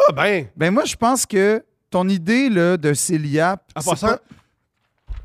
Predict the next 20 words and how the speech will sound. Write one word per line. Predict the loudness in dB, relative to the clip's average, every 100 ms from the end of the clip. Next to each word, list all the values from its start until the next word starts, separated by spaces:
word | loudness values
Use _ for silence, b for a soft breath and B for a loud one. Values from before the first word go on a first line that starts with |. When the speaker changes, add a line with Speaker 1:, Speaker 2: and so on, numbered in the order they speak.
| -20 _ -20 _
Speaker 2:
c'est | -12 0
Speaker 1:
moi, | 4
Speaker 2:
pas | 4 4
une |
mauvaise | 4 2 0
idée | 0 -2
parce | -2 -4 -4
que | -2 -2 -2
Speaker 1:
voici | -4
la | -4
différence | -4 -2 -2
entre | -4
Phil | -6 -8 -8
puis, | -14 -16
puis | -14
moi. | -14 -14 -18
Phil, | _ -8 -6 -6 -8
ça | -10
l'intéresse, | -8 -8 -8 -10 -16
ça. | -20